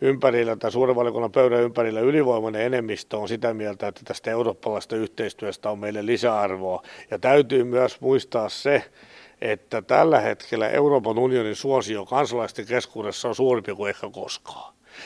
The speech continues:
Eli, eli, näitä, eli, eli, eli sekin, se kuvaa aika paljon sitä, ja mun oma käsitykseni on se, että tää johtuu siitä, että ihmiset kumminkin haluaa tähän epävarmaan maailmaan, jossa meillä on toisaalta Yhdysvalt-,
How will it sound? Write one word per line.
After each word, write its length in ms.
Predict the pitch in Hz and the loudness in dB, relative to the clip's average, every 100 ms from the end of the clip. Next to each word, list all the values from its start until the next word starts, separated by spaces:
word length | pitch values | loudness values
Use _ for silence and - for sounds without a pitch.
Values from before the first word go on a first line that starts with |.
| - | -4
Eli, 240 | 123 120 | 0 2
eli, 220 | 117 117 - - - | 2 2 -2 -6 -4
näitä, 320 | 135 131 131 - | 2 2 2 2
eli, 360 | - 131 - | 2 2 2
eli, 340 | 139 131 123 - - - | 0 -2 -2 -4 -10 -6
eli 180 | 135 127 | -4 0
sekin, 400 | 147 143 160 110 | 2 0 0 -2
se 120 | 131 | -2
kuvaa 320 | 131 139 131 | -2 2 6
aika 260 | 143 160 135 | 6 4 2
paljon 280 | 120 120 113 | 0 0 0
sitä, 320 | 135 135 120 | -2 0 0
ja 160 | 117 113 - 117 - | 0 -6 -12 -20 -10
mun 260 | 139 170 | 0 2
oma 260 | 160 143 139 | 2 2 2
käsitykseni 680 | 123 117 117 113 - 113 107 | 0 -4 -4 -6 -8 -8 -6
on 140 | 110 | -4
se, 160 | 127 120 | -2 -2
että 320 | - - 101 - - _ | -2 -8 -10 -12 -20 _
tää 140 | 127 120 | -2 0
johtuu 420 | 120 - - 110 | 0 -4 -6 -6
siitä, 380 | 151 143 131 113 | -2 -2 -2 -4
että 220 | 98 123 | -4 -2
ihmiset 400 | 131 135 104 - | -2 -2 -6 -8
kumminkin 400 | 135 131 117 113 | -6 -6 -4 -4
haluaa 380 | 117 127 113 107 | 0 0 0 -4
tähän 240 | 107 110 | -4 2
epävarmaan 680 | 131 139 123 110 107 104 104 | 2 4 2 2 -2 -4 -2
maailmaan, 600 | 120 139 127 117 110 101 - - - | 2 4 4 0 -4 -4 -10 -20 -10
jossa 220 | - - 120 | -6 -4 -2
meillä 240 | 117 117 | 0 -2
on 80 | 107 | 0
toisaalta 520 | 127 139 123 113 113 | 2 2 2 0 0
Yhdysvalt-, 840 | 113 - 131 147 135 127 120 - | -6 -2 2 2 2 0 0 -2